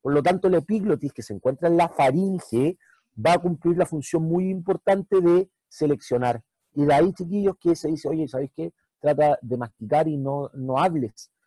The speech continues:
Porque si tú masticas y hablas, estás haciendo funcionar a la epiglotis mucho más, con un nivel de trabajo mucho más difícil. Y es muy probable que te, eh, atores. ¿Ya?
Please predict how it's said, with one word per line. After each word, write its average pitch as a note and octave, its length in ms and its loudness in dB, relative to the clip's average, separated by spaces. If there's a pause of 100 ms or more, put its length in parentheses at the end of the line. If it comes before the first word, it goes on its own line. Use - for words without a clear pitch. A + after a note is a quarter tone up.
(200)
Porque - 220 -10
si C3 140 -10
tú D#3 220 -2
masticas E3 640 -4
y B2+ 140 -4
hablas, D#3 500 0
estás C#3+ 260 -4
haciendo D#3+ 260 -10
funcionar C#3+ 360 -6
a D#3 60 0
la D3+ 180 -2 (120)
epiglotis D#3 580 -6 (640)
mucho D#3 460 0
más, G3 320 2 (220)
con D3+ 200 -4
un E3+ 200 0
nivel E3+ 180 2
de D#3+ 100 -2
trabajo D#3 320 0
mucho D#3+ 220 -8
más F3 100 -4
difícil. C#3+ 480 -10 (480)
Y C3+ 60 -2
es D3 40 0
muy D#3+ 140 -2
probable D#3+ 400 2
que E3 300 2 (260)
te, D3 400 0
eh, A2 200 -4
atores. G#3 500 -2 (840)
¿Ya? C3 220 0